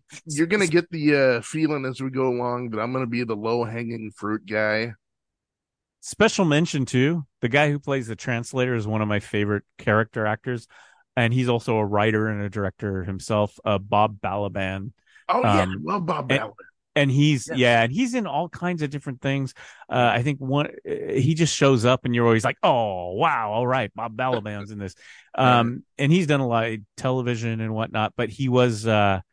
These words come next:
Speaker 2: he was in the sequel to two thousand and one. He was the guy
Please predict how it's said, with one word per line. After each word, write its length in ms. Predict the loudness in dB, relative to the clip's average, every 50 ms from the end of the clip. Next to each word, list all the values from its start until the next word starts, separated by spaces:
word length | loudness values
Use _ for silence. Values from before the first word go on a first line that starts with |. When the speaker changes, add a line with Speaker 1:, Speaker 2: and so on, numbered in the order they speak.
| _ _ _ _
Speaker 2:
he 80 | 0 0
was 160 | 0 0 -4
in 80 | -4
the 80 | -6 -6
sequel 420 | -6 -6 -8 -8 -4 -4 -4 -4
to 100 | -6 -8
two 200 | -8 -4 -4 -2
thousand 380 | 2 2 2 2 2 0 -2 -4
and 120 | -4 -4
one. 300 | -4 -4 -4 -4 -4 -6
He 180 | -8 -4 -2 -2
was 160 | -2 -2 -2
the 80 | -4 -2
guy 480 | 0 2 4 4 4 4 2 0 -2